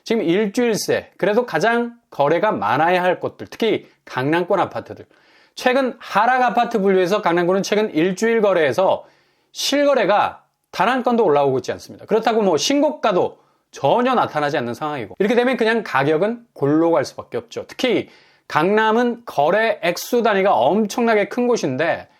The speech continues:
낙폭이 이렇게 두텁게 떨어질 가능성이 높다는 얘기예요. 그리고 송파구 역시도 마찬가지입니다. 최근 일주일 거래 올라오고 있지 않습니다. 신고가도 거의 없어요.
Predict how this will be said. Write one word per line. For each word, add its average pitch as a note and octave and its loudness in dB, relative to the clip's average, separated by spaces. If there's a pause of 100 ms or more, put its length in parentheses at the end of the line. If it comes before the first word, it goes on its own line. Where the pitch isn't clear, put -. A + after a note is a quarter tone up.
(500)
낙폭이 F#3+ 0
이렇게 F#3 -2
두텁게 B3+ -4 (180)
떨어질 B3+ 2
가능성이 F3 -2
높다는 F#3 -2
얘기예요. G#2+ -2
그리고 G3+ 0 (420)
송파구 C#4+ 2
역시도 G#3 0
마찬가지입니다. A#2 -2
최근 B3+ 0
일주일 G3 0
거래 F#3 2
올라오고 F#3+ 2
있지 C3 -6
않습니다. - -10
신고가도 C4 0
거의 D3 2
없어요. - -6